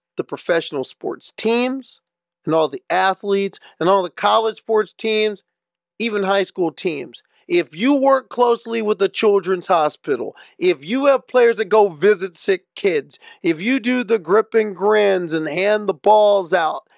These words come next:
in the cancer wards and in the intensive care units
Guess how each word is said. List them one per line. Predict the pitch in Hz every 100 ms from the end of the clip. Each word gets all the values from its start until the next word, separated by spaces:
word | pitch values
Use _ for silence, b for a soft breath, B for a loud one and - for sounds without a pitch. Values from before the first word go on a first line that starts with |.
| -
in | 190
the | 180
cancer | - 220 220 202 - 185
wards | 175 175 175 165 147 143 b b b
and | 170 190
in | 196 196
the | 190
intensive | 175 208 202 220 175
care | - 208 202
units | 196 190 190 170 147